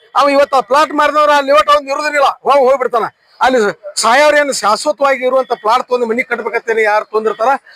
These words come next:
ಅವ್ರು ಸಾಯ್ತಾರ. ಮೊದ್ಲೇ ಬಡತನದಲ್ಲಿ ಇರ್ತಾರ ಅವ್ರು, ಆ ಕಡೆ ಈ ಕಡೆ ಸಾಲ ಮಾಡಿ, ಸಾಲ ಸೋಲ ಮಾಡಿ ತೊಂದಿರ್ತಾರ. ಅಂತ ಪಾಪ ಅಲ್ಲಿ ನಾಗರಿಕರಿಗೆ ಆ, ಆ ಪ್ಲಾಟ್ ತೊಗೊಳ್ಳೋರಿಗೆ ಅನ್ಯಾಯ ಆಗ್ಬಾರ್ದು ಅನ್ನೋಂಥ ಉದ್ದೇಶ ಇಟ್ಕೊಂಡು ನಿನ್ನೆ ನಾವು ಮಾನ್ಯ, ಆ, ಜಿಲ್ಲಾಧಿಕಾರಿಗಳಿಗೆ ನಾವು ಮನವಿ ಕೊಟ್ಟಿದ್ದೀವಿ.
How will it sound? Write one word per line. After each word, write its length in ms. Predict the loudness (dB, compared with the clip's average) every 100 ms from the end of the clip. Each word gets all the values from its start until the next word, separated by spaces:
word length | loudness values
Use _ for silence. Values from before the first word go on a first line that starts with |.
| _
ಅವ್ರು 220 | 0 0
ಸಾಯ್ತಾರ. 360 | 2 -2 0 -2 -4 _ -10
ಮೊದ್ಲೇ 320 | -4 -2 0
ಬಡತನದಲ್ಲಿ 600 | 0 0 -2 -4 -2 -2
ಇರ್ತಾರ 220 | -2 -2 0
ಅವ್ರು, 160 | 0
ಆ 80 | -2
ಕಡೆ 180 | -2 -4
ಈ 40 |
ಕಡೆ 140 | -4 -6
ಸಾಲ 240 | -2 -2
ಮಾಡಿ, 360 | -2 -2 -4 -6 _ -6
ಸಾಲ 200 | -2 -2
ಸೋಲ 220 | 0 -2
ಮಾಡಿ 280 | 0 -2 -2
ತೊಂದಿರ್ತಾರ. 400 | -2 -2 -2 0 -2 -4 _ _ -6
ಅಂತ 220 | -6 -2 0 0 -2 _ _ -4
ಪಾಪ 240 | -2 0 2 2 0 -2
ಅಲ್ಲಿ 300 | -6 -2 0
ನಾಗರಿಕರಿಗೆ 720 | 0 0 0 0 -2 -2 0 2
ಆ, 200 | 2 2
ಆ 220 | 0 -4
ಪ್ಲಾಟ್ 320 | 0 0 0
ತೊಗೊಳ್ಳೋರಿಗೆ 680 | 0 2 4 4 0 -2 -4 -6 -12 -6
ಅನ್ಯಾಯ 320 | -2 2 2
ಆಗ್ಬಾರ್ದು 600 | 4 4 2 2 0 0
ಅನ್ನೋಂಥ 260 | 0 -2 0
ಉದ್ದೇಶ 300 | 0 0 -4
ಇಟ್ಕೊಂಡು 280 | -2 -2 -2
ನಿನ್ನೆ 200 | -2 0
ನಾವು 260 | 0 0 -4 -10 -12 -10 -4
ಮಾನ್ಯ, 260 | 0 0 0 0 -2 -8 _ -6 -2
ಆ, 100 | -2
ಜಿಲ್ಲಾಧಿಕಾರಿಗಳಿಗೆ 760 | 0 0 0 0 -2 0 0
ನಾವು 180 | -2 -2
ಮನವಿ 200 | -2 -4
ಕೊಟ್ಟಿದ್ದೀವಿ. 680 | -4 -4 -2 -2 -2 -4 _